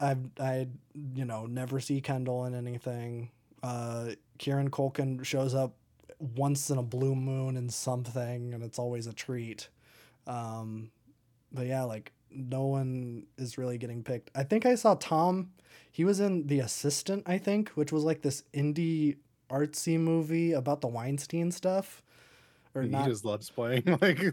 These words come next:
Speaker 2: those kinda
Speaker 1: yeah.
Speaker 2: characters.
Speaker 1: And the, the thing that I've seen from him is that he plays the H R guy,
Speaker 2: Oh,
Speaker 1: and the,
Speaker 2: God.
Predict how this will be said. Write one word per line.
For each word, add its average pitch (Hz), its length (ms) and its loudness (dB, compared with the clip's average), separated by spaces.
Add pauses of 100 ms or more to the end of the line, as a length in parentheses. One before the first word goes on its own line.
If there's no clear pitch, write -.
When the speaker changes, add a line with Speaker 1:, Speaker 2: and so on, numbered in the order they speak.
(100)
Speaker 2:
those 220 240 6
kinda 208 160 8
Speaker 1:
yeah. 185 160 10
Speaker 2:
characters. 127 240 -4 (240)
Speaker 1:
And 165 340 6 (460)
the, 160 460 6
the 143 180 4
thing 180 220 4
that 202 120 6
I've 156 220 6
seen 156 240 2
from 123 280 -2
him 117 320 -6
is 127 160 -4
that 143 120 2
he 135 80 0
plays 139 280 0
the 139 160 -2
H 127 240 -4
R 120 180 -4
guy, 165 420 2 (560)
Speaker 2:
Oh, 147 80 2
Speaker 1:
and 143 180 2
the, 139 300 4
Speaker 2:
God. 143 80 2